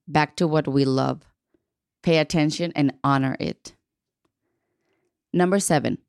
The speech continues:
multicultural minds and immigrants are primed to fill in blanks,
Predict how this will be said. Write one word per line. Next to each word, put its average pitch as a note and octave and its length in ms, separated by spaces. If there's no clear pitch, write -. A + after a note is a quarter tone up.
multicultural A3 760
minds D#3+ 400
and - 200
immigrants D#3+ 680
are E3+ 120
primed G3 460
to B3 100
fill F#3 320
in F#3 180
blanks, C#3+ 580